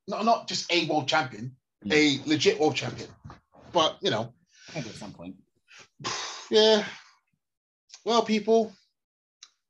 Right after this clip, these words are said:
Speaker 1: I know you guys are looking forward to a parting shot, but you know what? I've got a big, big parting shot for next week. And a parting shot will be about three to five minutes.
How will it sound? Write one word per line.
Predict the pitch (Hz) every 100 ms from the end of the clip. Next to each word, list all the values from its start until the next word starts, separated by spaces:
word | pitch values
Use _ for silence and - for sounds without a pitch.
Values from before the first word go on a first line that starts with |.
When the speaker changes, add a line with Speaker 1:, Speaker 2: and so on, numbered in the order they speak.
| _
Speaker 1:
I | 120
know | 147
you | 175
guys | 170 165 151
are |
looking | 151 165 156 143
forward | - 156 147
to | - 147
a |
parting | - 156 113
shot, | 117 165 185
but | 196
you | 214
know | 240
what? | 185 208 - _ _ _ _ _ _ _ _ _ _ _
I've | 117 117
got | 101
a | 107
big, | 135 151 147
big | 143 131 127
parting | 127 110
shot | 120 -
for | 110
next | 107 -
week. | 98 - _ _ _ _ _ _ _ -
And | 107
a |
parting | 104 139 135 135
shot | - 143 - _ _ _ -
will | 104
be | 95 117 117 95
about | 101 117 113 - _ _ _ _ _ _ _ _ _ _ _ _ - -
three | 208 208
to |
five | 190 196 190
minutes. | 147 - - -